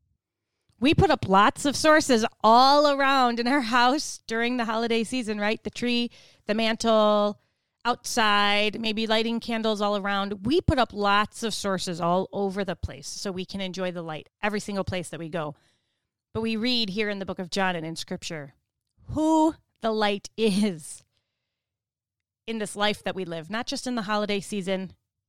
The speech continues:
but also in the holiday season. But Jesus is the light. He is the light himself, that light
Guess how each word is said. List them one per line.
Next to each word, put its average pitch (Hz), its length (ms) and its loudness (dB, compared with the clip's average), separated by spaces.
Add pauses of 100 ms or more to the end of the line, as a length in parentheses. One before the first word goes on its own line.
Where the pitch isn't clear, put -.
(260)
but 202 140 0
also 247 680 6 (440)
in 226 120 0
the 208 80 2
holiday 170 360 -2
season. 160 480 -10 (300)
But 226 140 -4
Jesus 269 500 2
is 226 120 -4
the 226 100 -6
light. 214 340 -4
He 247 100 -4
is 254 100 -4
the 262 80 -6
light 226 300 -4 (360)
himself, 233 680 0
that 196 200 -2
light 214 240 -2